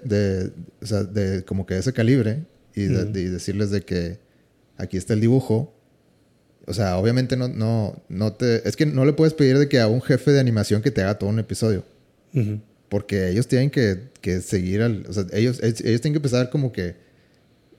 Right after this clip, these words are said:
Speaker 1: eh, los dibujos más importantes de, de aquí a, al, a,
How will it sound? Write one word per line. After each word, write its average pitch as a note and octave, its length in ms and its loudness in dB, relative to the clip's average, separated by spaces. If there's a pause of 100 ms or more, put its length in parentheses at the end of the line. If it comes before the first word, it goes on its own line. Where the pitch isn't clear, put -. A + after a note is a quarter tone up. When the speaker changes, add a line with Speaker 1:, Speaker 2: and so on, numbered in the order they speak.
(180)
Speaker 1:
eh, F#2+ 640 -2
los G#2+ 220 2
dibujos C#3+ 440 2
más C#3 160 0
importantes C#3 680 0
de, G#2+ 340 2
de G2+ 120 -2
aquí A2+ 280 0
a, A2 400 0
al, F2+ 220 -6 (480)
a, F2+ 320 -4